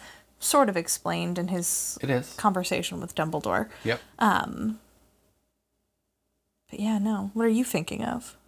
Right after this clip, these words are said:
Speaker 2: I mean, so there was a few things that bugged me the first times I watched the films,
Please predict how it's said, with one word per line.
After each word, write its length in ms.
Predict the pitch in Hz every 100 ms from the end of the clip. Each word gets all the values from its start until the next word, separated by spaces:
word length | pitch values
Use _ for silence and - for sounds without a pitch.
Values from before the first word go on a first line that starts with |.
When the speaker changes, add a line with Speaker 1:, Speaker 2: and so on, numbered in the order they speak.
| _ _ _ _ _ _ _ _ -
Speaker 2:
I 80 | 175
mean, 200 | 202 185
so 120 | 202
there 120 | 190
was 140 | 214 190
a 60 |
few 200 | 151 127
things 240 | 123 120 110
that 180 | 104
bugged 200 | 107 107
me 120 | 104 104
the 100 | 95
first 280 | - 101
times 240 | - 104 101
I 100 | 95
watched 300 | 92 95 -
the 100 | 98
films, 480 | - 98 98 101